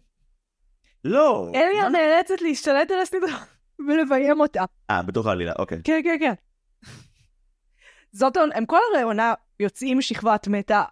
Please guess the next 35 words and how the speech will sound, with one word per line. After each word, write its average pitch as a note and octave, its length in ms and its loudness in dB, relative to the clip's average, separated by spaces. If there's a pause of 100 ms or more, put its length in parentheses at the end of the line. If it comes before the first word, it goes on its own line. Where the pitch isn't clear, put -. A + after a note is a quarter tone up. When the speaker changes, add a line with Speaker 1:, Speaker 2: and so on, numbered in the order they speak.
(380)
Speaker 2:
החו-, - 280 -4
אחת E4 240 0
החוצה. B3 320 -6 (360)
כן, B3+ 180 0
בעונה A#3 240 2
הבאה A#3+ 220 2
זה A#3+ 80 -6
כבר A3+ 220 -2
Speaker 1:
לא, D#3+ 220 2
Speaker 2:
ממש. B2+ 100 0
Speaker 1:
אבל B2 80 -4
בשנייה C3+ 220 -2
הם C#3+ 60 -4
חזרו C3+ 240 -2
פנימה, A#2 240 0
הרי F#2+ 160 0
סוף B2 160 -4
העונה B2+ 120 0
הראשונה A#2+ 240 -2
כאילו A2+ 180 -2
עושה A2 260 -2
שכבת G#2+ 300 -4
מטא, C3 300 0
ואז B2 120 0
הם B2+ 60 0
מתעלמים A2+ 440 0
ממנה G#2 140 -2
לאורך F#2+ 180 -2
כל G2+ 120 0
העונה F#2 200 0
השנייה E2+ 280 -4
פשוט. - 220 -8 (120)
Speaker 2:
כן, E4 400 0
אבל C4+ 100 0
עכשיו D#4 220 -2